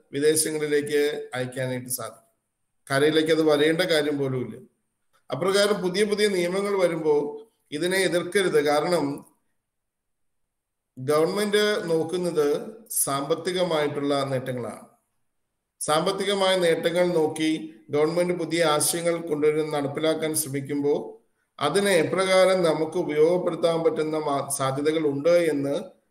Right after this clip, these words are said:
വിവേകത്തോടെ വിവേചിക്കുകയാണ് നമ്മൾ ചെയ്യേണ്ടത്. ആമുഖമായിട്ട് അത് പറഞ്ഞുകൊണ്ട് ഞാൻ എൻ്റെ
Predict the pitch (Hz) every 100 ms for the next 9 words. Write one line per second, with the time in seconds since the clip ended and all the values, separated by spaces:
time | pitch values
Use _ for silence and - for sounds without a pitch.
0 | _ 135 139 151 175 190 180 180 180 160
1 | 139 147 143 143 156 143 131 127 123 -
2 | 120 120 117 - 107 _ _ _ _ _
3 | _ _ - 151 185 190 185 175 160 151
4 | 139 143 143 139 127 123 123 - _ _
5 | _ - 151 175 165 165